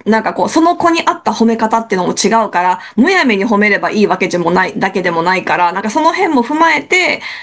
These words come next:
結果じゃなく過程をどうやって見て、どうやって伝えてあげればいいのかっていうことまでコンサルで話をすることも結構多いかな。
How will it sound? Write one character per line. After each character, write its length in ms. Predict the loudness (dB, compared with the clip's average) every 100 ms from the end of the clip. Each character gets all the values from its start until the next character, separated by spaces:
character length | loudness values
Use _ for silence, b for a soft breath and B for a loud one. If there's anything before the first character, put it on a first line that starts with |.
| B B _
結 260 | -4 -4 0
果 140 | 0
じ 60 | 2
ゃ 20 |
な 120 | 0
く 80 | -2
過 140 | -4 -2
程 260 | 0 0
を 120 | 0
ど 320 | -2 -2 0 0
う 40 |
や 60 | -2
っ 80 |
て 180 | 0 0
見 160 | 2 0
て、 200 | 2 0
ど 260 | 2 0 2
う 40 |
や 60 | 0
っ 20 |
て 120 | -4
伝 260 | -2 -2 -2
え 40 |
て 80 | -2
あ 60 |
げ 120 | -2 0
れ 120 | 0
ば 100 | 0
い 140 | 0
い 40 | 0
の 120 | 0
か 140 | -2
っ 100 | 0
て 80 | 2
い 40 |
う 40 | 2
こ 100 | 2
と 140 | 2
ま 120 | 2
で 120 | 0 -2
コ 180 | 0
ン 80 | 0
サ 80 | 0
ル 80 | -2
で 80 | -2
話 380 | -2 0 0
を 60 | 0
す 140 | 0
る 160 | 2 2
こ 120 | 0
と 120 | -2
も 140 | -2 -2
結 200 | -2 0
構 140 | 0
多 60 | 2
い 40 |
か 100 | 0
な。 180 | -2 -6